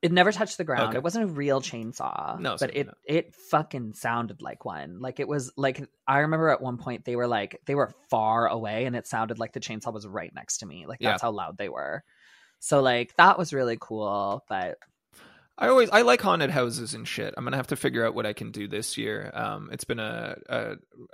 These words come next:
Speaker 2: I mean, it's been kind of a tradition the last couple of years that I end up going, um, to, to, like, a haunted farm or, or some shit. I just gotta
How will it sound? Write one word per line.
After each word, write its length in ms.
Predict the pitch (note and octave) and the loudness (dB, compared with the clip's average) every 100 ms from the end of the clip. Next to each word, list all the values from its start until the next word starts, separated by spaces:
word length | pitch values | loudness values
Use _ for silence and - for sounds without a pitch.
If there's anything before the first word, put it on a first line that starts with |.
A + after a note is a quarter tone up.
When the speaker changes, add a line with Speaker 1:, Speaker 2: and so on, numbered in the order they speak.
| - | -12
Speaker 2:
I 60 | C3 | -8
mean, 180 | C3 | -6
it's 80 | C3 | -4
been 160 | C3+ B2+ | -6 -4
kind 220 | A#2 F3+ | -4 -2
of 60 | F#3 | -2
a 20 | |
tradition 380 | - A2 G#2+ A2 | -2 -4 -6 -6
the 80 | A2 | -6
last 240 | G#2+ - | -6 -2
couple 180 | G#2 A2+ | -2 0
of 60 | |
years 180 | G#2+ A2 | -2 -2
that 100 | A2+ | -2
I 60 | A2+ | -2
end 100 | A2 | -4
up 100 | G#2+ | -2
going, 300 | A2+ A2+ A#2 - - - - - | 0 0 -4 -12 -20 -20 -18 -4
um, 540 | B2+ A2+ A2 G#2 B2+ _ _ _ - | -2 0 -2 -6 -16 _ _ _ -4
to, 220 | B2 A#2 | -4 -2
to, 80 | - | -4
like, 200 | A#2 A2+ | -2 0
a 60 | A2 | 0
haunted 600 | B2 A#2+ B2 A#2 G#2+ - | 0 -2 0 0 0 -6
farm 480 | - A#2+ A#2 C3+ D#3+ | 0 4 6 6 6
or, 160 | D3 C#3+ | 4 6
or 220 | C3+ C#3 | 6 6
some 260 | - D3 | 4 0
shit. 280 | D3 F3+ F#3+ | 0 2 2
I 80 | C#3+ | 0
just 180 | - - | -2 -6
gotta 340 | - F#2 G2 | -4 -6 -8